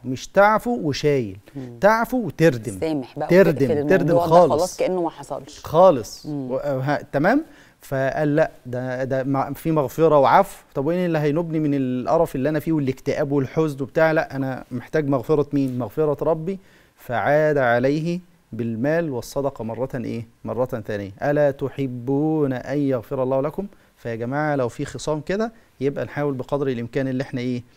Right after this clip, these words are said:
Speaker 1: اللي احنا نسامح دلوقتي. من الحاجات التانية إن الليلة دي ليلة بقى ربنا إجابة الدعاء. حضروا بقى من دلوقتي الدعوات.
Speaker 2: آه، نجوى، أهلًا وسهلًا.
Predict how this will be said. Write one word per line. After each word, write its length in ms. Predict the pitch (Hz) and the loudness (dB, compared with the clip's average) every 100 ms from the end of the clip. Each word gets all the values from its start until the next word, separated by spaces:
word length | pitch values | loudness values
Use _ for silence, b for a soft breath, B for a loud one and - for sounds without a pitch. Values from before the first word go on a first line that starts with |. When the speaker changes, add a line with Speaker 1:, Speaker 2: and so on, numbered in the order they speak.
| b b | b b
Speaker 1:
اللي 140 | 117 127 | -6 -4
احنا 200 | 156 143 | -4 -4
نسامح 360 | 123 131 123 | -2 -2 -2
دلوقتي. 320 | 104 95 - | -4 -8 -6
من 60 | 120 | -4
الحاجات 320 | 127 156 220 | -2 2 2
التانية 380 | 262 - 240 240 B B B 135 - | 2 -2 -2 -4 B B B -18 -6
إن 180 | 147 147 | -2 0
الليلة 340 | 147 196 269 | 4 6 6
دي 300 | 247 330 285 - _ _ | 6 4 0 -2 _ _
ليلة 220 | 156 240 | 2 2
بقى 300 | 240 196 254 | 2 4 4
ربنا 360 | 220 160 208 269 | 4 4 2 2
إجابة 280 | 180 196 226 - | 2 2 2 -4
الدعاء. 380 | 127 131 110 - - _ _ _ _ _ | 0 0 0 -4 -16 _ _ _ _ _
حضروا 380 | - 131 165 190 | -6 2 4 6
بقى 140 | 208 | 6
من 100 | 208 | 4
دلوقتي 340 | 156 175 175 | 2 2 2
الدعوات. 580 | 135 123 123 113 - - - - _ _ _ _ - | -2 0 0 -2 -8 -16 -18 -18 _ _ _ _ -12
Speaker 2:
آه، 220 | 156 156 | -8 -4
نجوى، 280 | 180 202 202 | -2 2 2
أهلًا 280 | 214 233 220 | 2 2 0
وسهلًا. 460 | 214 247 247 160 | 2 2 2 -6